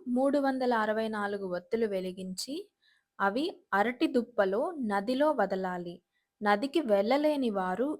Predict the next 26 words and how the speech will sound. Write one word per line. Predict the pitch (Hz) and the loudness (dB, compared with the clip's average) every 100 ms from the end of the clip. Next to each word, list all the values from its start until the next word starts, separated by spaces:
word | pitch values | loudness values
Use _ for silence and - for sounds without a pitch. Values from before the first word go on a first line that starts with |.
| _ | _
ఇంట్లోనే | 214 220 240 277 269 214 233 339 | -2 -2 0 2 2 0 -2 -6
తులసి | - 220 240 - | -4 -2 0 -4
కోట | 277 247 233 196 | -2 0 0 -2
దగ్గర | 185 175 190 220 - | -4 -4 -4 -4 -6
ఒక | 240 - | -8 -6
బేసిన్‌లో | 185 185 196 - 240 208 220 359 - _ _ _ _ | -4 -2 -2 -4 -4 -2 -2 -4 -8 _ _ _ _
నీరు | 214 240 269 | 2 4 4
తీసుకొని, | 269 226 226 - 202 285 370 | 0 -2 -4 -6 -4 -4 -4
మీ | 247 262 254 | -2 0 0
ఇంట్లో | 247 254 277 | -2 0 0
కానీ | 269 240 220 240 | 2 -2 -2 -2
మీరు | 233 226 220 | 0 0 0
త్రివేణి | 220 202 220 233 240 | -2 -2 0 0 -2
సంగమానికి | 226 202 196 196 190 190 | -6 -10 -8 -8 -8 -10
వెళ్ళుంటే | 185 180 185 190 185 262 349 - _ _ _ _ | -8 -6 -6 -8 -6 -4 -6 -8 _ _ _ _
ఆ | 202 214 | -4 -2
నీరు | 208 226 277 | 0 -2 -2
కలిపి, | 269 196 190 - 285 403 - 208 | -2 -2 -2 -6 -8 -8 -8 -4
లేదు | 214 240 254 247 262 - - | 0 2 2 0 -2 -4 -8
ఆ | 196 214 | -4 -2
నీటిని | 208 226 226 240 277 | -2 -4 -4 -4 -4
గంగాజలంలా | 214 196 190 220 254 247 233 214 208 196 | -2 -4 -2 0 0 2 0 0 -2 -4
భావించి | 175 175 175 190 185 - 285 294 - | -4 -6 -8 -10 -12 -8 -10 -10 -10
అందులో | 214 202 196 202 294 403 _ _ _ _ - | -6 -4 -4 -2 -2 -6 _ _ _ _ -8
దీపాలు | 208 254 254 226 220 | -2 -2 2 2 2
వదలండి. | 208 180 180 175 175 | 0 -2 -6 -6 -12